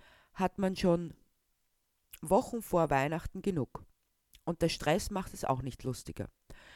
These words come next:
Alles muss schön geschmückt werden. Schließlich muss man immer auch an die NachbarInnen denken, die alles, was man macht, dokumentieren und weitertratschen, zumindest am Land.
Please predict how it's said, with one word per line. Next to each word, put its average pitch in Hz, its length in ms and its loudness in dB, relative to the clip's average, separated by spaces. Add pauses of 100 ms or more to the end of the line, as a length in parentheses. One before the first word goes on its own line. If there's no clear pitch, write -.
(380)
Alles 226 280 8
muss 214 140 0
schön 196 320 4
geschmückt 180 460 -6
werden. 113 300 -2 (260)
Schließlich 160 640 0 (380)
muss 220 180 4
man 220 140 0
immer 240 320 0
auch - 100 4
an 185 120 -2
die 220 100 -2
NachbarInnen 143 760 -2
denken, 110 420 -6 (320)
die 190 100 0
alles, 202 380 4
was 196 120 -2
man 160 200 -2
macht, - 360 -4 (400)
dokumentieren 220 720 2
und 190 140 -4
weitertratschen, 123 800 0 (160)
zumindest 202 420 -2
am 247 120 -4
Land. 107 320 -2